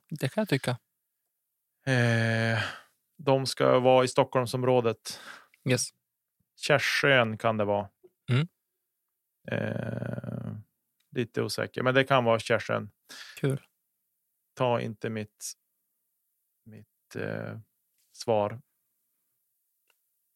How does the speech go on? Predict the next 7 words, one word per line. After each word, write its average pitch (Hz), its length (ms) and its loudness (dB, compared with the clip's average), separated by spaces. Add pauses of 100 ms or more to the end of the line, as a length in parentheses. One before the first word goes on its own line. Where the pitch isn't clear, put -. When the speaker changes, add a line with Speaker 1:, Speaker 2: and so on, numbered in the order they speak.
(640)
Speaker 2:
De, 113 320 -6 (140)
damerna 113 440 0
har 117 120 -10
koll - 240 -8
på - 140 -8
det 107 80 -6
där. - 220 -8